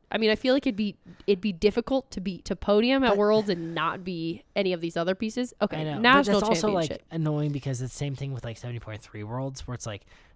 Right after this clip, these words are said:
Speaker 2: there are slots up for grabs at seventy point three Worlds, but only the world champion gets the slot. It just seems weird to me. Anyways, continue.
Speaker 1: Anyway,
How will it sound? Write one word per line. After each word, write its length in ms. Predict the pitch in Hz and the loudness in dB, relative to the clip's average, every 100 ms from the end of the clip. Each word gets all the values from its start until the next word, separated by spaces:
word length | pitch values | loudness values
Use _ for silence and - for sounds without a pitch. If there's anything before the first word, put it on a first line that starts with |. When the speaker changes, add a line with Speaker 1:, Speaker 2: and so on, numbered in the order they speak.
| - | -6
Speaker 2:
there 200 | 143 - | -4 -4
are 200 | 120 120 | -6 -6
slots 440 | - - 110 117 | -6 -8 -6 -6
up 120 | 120 - | -8 -12
for 100 | 107 | -12
grabs 320 | 101 104 104 | -8 -8 -8
at 60 | |
seventy 260 | - 110 107 | -10 -10 -10
point 220 | 117 107 | -10 -12
three 140 | - 95 | -12 -12
Worlds, 380 | 92 95 117 | -8 -8 -8
but 220 | - 117 - - | -10 -12 -12 -6
only 380 | 151 151 160 | -2 0 0
the 100 | 151 | -2
world 320 | 135 135 139 127 | -2 -2 -4 -4
champion 500 | - 123 120 139 135 | -8 -8 -6 -6 -6
gets 240 | 120 - | -8 -12
the 100 | 107 | -12
slot. 440 | - 107 101 120 - _ | -10 -10 -10 -10 -14 _
It 100 | 131 | -12
just 220 | 120 107 | -10 -8
seems 240 | 120 101 | -10 -12
weird 300 | 90 87 85 | -14 -14 -16
to 80 | - | -16
me. 180 | 90 87 _ - | -18 -20 _ -2
Anyways, 600 | 233 190 120 95 - - | 0 0 -4 -8 -10 -12
continue. 500 | 127 - 92 - 110 _ _ _ _ _ - | -12 -12 -16 -18 -20 _ _ _ _ _ -2
Speaker 1:
Anyway, 520 | 294 254 147 98 214 | 0 0 -2 -6 -8